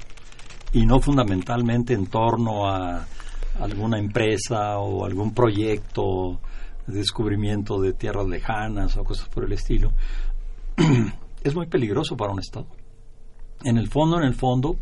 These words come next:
es la cuestión de la libertad de expresión. En el fondo, la libertad de criticar. En el fondo, la libertad para, eh, discutir, eh, aprender junto con los jóvenes.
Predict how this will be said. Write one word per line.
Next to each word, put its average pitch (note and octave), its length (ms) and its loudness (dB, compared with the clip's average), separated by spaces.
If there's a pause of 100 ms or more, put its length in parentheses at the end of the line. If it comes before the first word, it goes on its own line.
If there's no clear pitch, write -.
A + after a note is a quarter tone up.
es - 360 -4 (420)
la A2 180 -2
cuestión A2+ 360 0
de A#2+ 100 0
la A2+ 80 2
libertad G2 460 0
de G#2+ 60 0
expresión. - 500 -2 (680)
En G#2+ 100 -2
el G2+ 120 -2
fondo, C#3 300 2
la B2+ 100 2
libertad G2+ 500 -2
de G2+ 160 -2
criticar. F#2+ 440 -4 (680)
En A2 120 -2
el G#2+ 120 -4
fondo, D3 480 2 (500)
la A2+ 760 2
libertad B2 600 4
para, A2 600 4 (540)
eh, G#2 280 -2
discutir, D3+ 600 4 (480)
eh, G2 840 -2 (140)
aprender A2+ 800 2
junto A2 420 -4
con F#2+ 200 -6
los - 140 -8
jóvenes. A#2+ 540 -6